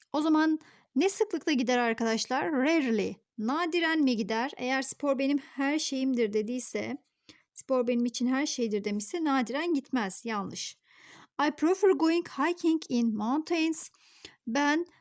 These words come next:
dağda yürüyüş yapmayı tercih ederim. Bu da ilgisiz bir cevap. "I go there every day if I'm not busy." Ben buraya her gün giderim eğer meşgul değilsem. Bu olabilir.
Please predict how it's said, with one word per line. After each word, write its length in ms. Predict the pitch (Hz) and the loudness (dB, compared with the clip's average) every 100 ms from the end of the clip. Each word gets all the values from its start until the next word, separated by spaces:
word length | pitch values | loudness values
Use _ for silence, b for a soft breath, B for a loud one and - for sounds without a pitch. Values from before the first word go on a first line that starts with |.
| _ | _
dağda 460 | 214 220 285 269 277 | -4 0 2 4 4
yürüyüş 420 | 262 240 302 - | 2 4 2 2
yapmayı 380 | 262 254 269 302 | 0 0 0 0
tercih 460 | 320 262 240 220 | 0 2 0 0
ederim. 500 | 233 220 202 214 285 _ _ _ _ - | 0 0 -2 -2 -4 _ _ _ _ -6
Bu 120 | 247 | -2
da 100 | 247 | -2
ilgisiz 480 | - 214 233 - 208 | -2 -2 -2 -4 0
bir 140 | 196 | 0
cevap. 460 | 185 185 190 254 B B B B - | 0 -2 -2 -4 B B B B -4
"I 320 | 320 349 359 | 0 2 0
go 440 | 277 294 294 311 - _ _ _ _ _ _ _ _ 294 | 0 2 2 -2 -8 _ _ _ _ _ _ _ _ 2
there 340 | 262 269 247 247 | 2 2 0 2
every 320 | 240 240 269 | 4 4 2
day 320 | 285 302 311 311 - | 0 2 0 -2 -2
if 220 | 339 349 - | -2 -2 -2
I'm 380 | 294 294 262 240 | 2 4 4 4
not 360 | 277 311 - - | 4 2 -2 -4
busy." 320 | 220 202 202 - b _ | -2 -2 -4 -6 b _
Ben 240 | 320 359 330 | 0 4 4
buraya 240 | 294 277 | 4 2
her 340 | 254 339 381 | 0 0 2
gün 280 | 370 294 285 | 2 4 4
giderim 380 | 240 214 202 214 | 4 2 0 -4
eğer 420 | 247 269 254 320 - | 0 2 2 -2 -2
meşgul 460 | 247 254 - 269 240 | 0 0 -2 -2 2
değilsem. 600 | 233 233 - 208 220 339 _ - | 2 2 0 -2 -6 -8 _ -8
Bu 120 | 294 | -8
olabilir. 720 | - 247 220 202 202 269 - | -4 -2 -2 -2 -4 -6 -10